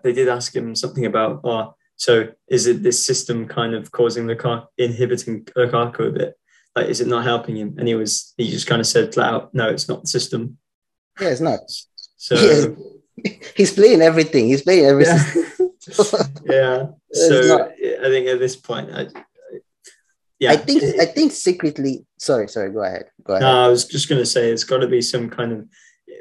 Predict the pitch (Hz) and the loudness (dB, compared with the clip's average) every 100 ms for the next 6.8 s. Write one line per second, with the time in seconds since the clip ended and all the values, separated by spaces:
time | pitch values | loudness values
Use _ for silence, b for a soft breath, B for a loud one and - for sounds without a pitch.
0 | _ - 117 117 120 - 113 110 107 101 | _ -4 -2 2 2 2 -2 -2 -4 -6
1 | - 120 113 107 104 120 107 123 - 143 | -4 0 2 0 0 -2 0 -2 -2 -2
2 | 151 175 - 139 117 131 117 - 120 117 | -2 -2 0 0 0 -2 0 -2 -4 0
3 | 127 117 - - 110 110 _ _ _ - | 0 0 -8 -12 -12 -12 _ _ _ -6
4 | 123 - 123 - 113 110 117 - 120 117 | 0 4 6 6 2 2 -2 0 2 2
5 | 110 113 117 104 - 123 117 - 127 117 | -2 0 0 0 -2 -2 -2 0 0 -2
6 | 107 104 113 110 120 113 113 - | -4 -8 -8 -2 -2 -2 -6 -12